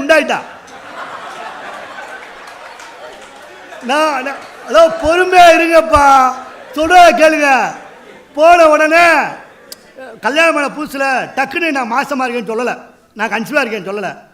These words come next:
போய் பாக்குறேங்க, ஊரு ஊரா லைட் எரியுது, எங்க வீட்டுல மட்டும் பல்ப் எரியல. நான் கூட பீஸா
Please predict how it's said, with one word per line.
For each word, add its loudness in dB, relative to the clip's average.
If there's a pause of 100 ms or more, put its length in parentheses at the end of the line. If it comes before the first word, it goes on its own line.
(280)
போய் -6
பாக்குறேங்க, -10
ஊரு -12
ஊரா -10
லைட் -10
எரியுது, -12
எங்க -10
வீட்டுல -12
மட்டும் -16
பல்ப் -12
எரியல. -12 (600)
நான் -8
கூட -6
பீஸா -10